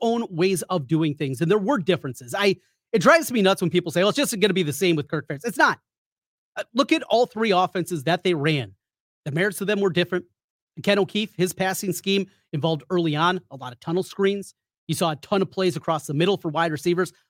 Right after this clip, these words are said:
something that was not there in the Brian Ferentz system. In between, you had Greg Davis, what he did, more of a horizontal design place calling, uh, system that he had, and it was different for each of them. And the new offensive coordinator,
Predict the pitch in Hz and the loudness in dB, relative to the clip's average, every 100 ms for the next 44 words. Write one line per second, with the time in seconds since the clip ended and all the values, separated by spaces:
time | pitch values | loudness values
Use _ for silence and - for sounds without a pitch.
0 | _ - 170 165 135 127 131 196 156 190 | _ -4 -2 -4 -8 -10 -4 -2 0 0
1 | - 185 180 185 _ _ 190 151 143 143 | 0 0 0 -2 _ _ 0 0 0 -4
2 | 127 - 185 185 - 190 - 185 - _ | -4 0 2 2 0 0 0 -4 -6 _
3 | _ _ _ _ _ _ _ _ 214 170 | _ _ _ _ _ _ _ _ 0 0
4 | - 180 185 202 147 151 139 165 151 160 | 0 0 0 0 -4 -6 -2 -2 0 2
5 | 175 185 - _ _ 170 147 156 165 151 | 2 0 -4 _ _ -2 0 0 0 0
6 | 160 135 - 185 151 165 170 170 - _ | -2 -2 -2 -2 0 0 0 -2 -4 _
7 | - 156 170 170 175 - 175 175 - - | -4 0 2 0 -2 -6 -4 -4 -4 -2
8 | 160 160 160 156 143 180 - 160 160 147 | 0 2 2 0 -2 -4 -2 -2 0 0
9 | 165 160 - _ _ 165 180 185 233 226 | 2 0 -2 _ _ 2 2 2 0 2
10 | 214 123 151 120 120 175 - 180 160 135 | 2 0 -4 -6 -12 -10 -6 -6 -6 -6
11 | 123 175 240 254 220 226 220 202 165 202 | -2 0 0 2 0 0 -2 -4 0 0
12 | 190 180 | 2 2